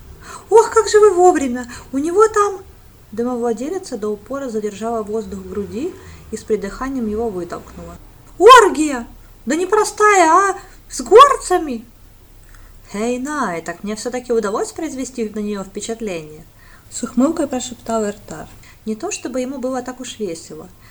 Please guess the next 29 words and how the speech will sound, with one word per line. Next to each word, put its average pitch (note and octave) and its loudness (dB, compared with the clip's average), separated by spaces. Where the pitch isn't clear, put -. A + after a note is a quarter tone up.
но G#3 -10
если C#4+ -8
перед C4+ -8
боем C#4+ -8
сам C#4 -12
себе B3 -12
настроение A#3+ -6
не A#3 -6
поднимешь, C4 -10
враг G#3 -8
об A3+ -8
этом C4+ -10
тем C4 -10
более F3 -4
не E3 -14
позаботится. E3 -14
«И F4 2
животными!» G#4+ 6
«И A#3+ -10
тебе D#4+ -2
тоже, F#3 -6
предатель!» F3 -10
Кошак E4 -4
на C4+ -6
всякий C#4 -10
случай - -10
отодвинулся A#3 -10
от G#3+ -10
обережника, G3+ -8